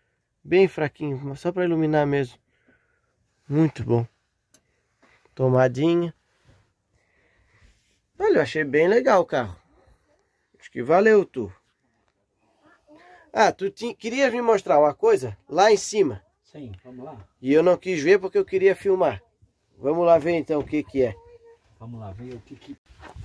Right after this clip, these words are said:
Speaker 1: Ó, gente, o Israel tava fazendo isso aqui, ó. Ali, aqui esse gás fica aqui à toa. E tem um registrozinho ali.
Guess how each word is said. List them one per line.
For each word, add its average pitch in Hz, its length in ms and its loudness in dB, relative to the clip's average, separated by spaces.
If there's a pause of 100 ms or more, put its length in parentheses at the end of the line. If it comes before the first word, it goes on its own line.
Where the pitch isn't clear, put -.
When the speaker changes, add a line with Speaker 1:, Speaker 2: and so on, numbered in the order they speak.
Speaker 1:
Ó, 135 120 2
gente, 139 260 -2
o 127 40 4
Israel 139 380 2
tava 160 180 -2
fazendo 156 400 0
isso - 100 -6
aqui, 165 280 -2
ó. 95 60 -4 (600)
Ali, 139 580 0
aqui 135 280 -2
esse 208 280 2
gás 180 340 2
fica 190 280 -6
aqui 190 220 -4
à 196 60 -2
toa. 160 440 -4 (560)
E 127 60 -14
tem 156 220 -2
um 165 100 -2
registrozinho 151 800 0
ali. 202 340 0